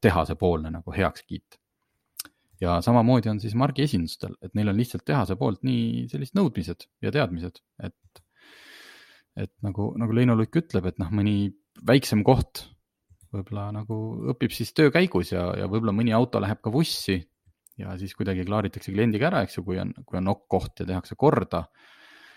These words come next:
vaadatakse Youtube'ist videosid, loetakse foorumeid, et siis,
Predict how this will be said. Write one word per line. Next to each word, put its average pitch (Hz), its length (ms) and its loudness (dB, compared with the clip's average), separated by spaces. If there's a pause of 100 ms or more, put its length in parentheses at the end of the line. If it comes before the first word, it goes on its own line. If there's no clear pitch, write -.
(180)
vaadatakse 101 400 -2
Youtube'ist 95 480 2
videosid, 90 400 2
loetakse 98 480 -2
foorumeid, 117 680 2 (400)
et - 100 -20
siis, 90 300 -12